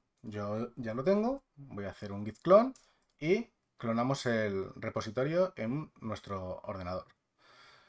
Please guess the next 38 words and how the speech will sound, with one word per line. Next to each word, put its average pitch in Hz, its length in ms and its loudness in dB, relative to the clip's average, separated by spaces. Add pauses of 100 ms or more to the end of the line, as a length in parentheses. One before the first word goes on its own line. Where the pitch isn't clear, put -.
(300)
Bien, 110 360 -6
vamos 98 400 -4
a 98 60 -6
entrar 101 480 0
en 101 100 -10
la 98 80 -10
carpeta 190 600 4
y 123 80 -6
lo 110 100 -4
primero 131 240 0
que 170 60 2
tenemos 147 240 2
que 139 80 2
hacer 170 300 2
es 202 280 0
Composer 131 600 0
Install. 101 400 -2
Vamos 107 320 -4
a 127 100 2
instalar 127 520 0 (500)
todas 127 240 6
las 113 120 0
dependencias 170 880 0
que 113 120 -4
necesitamos. 98 760 -6 (1160)
Después 220 480 6
vamos 156 240 6
a - 20 0
utilizar 135 680 2
Yarn, 165 500 8 (160)
si - 240 -6
no 107 100 2
lo 113 140 0
tenéis 113 400 0
es 104 80 -6
muy 107 100 -4
fácil 104 260 -6
descargarlo, 180 640 2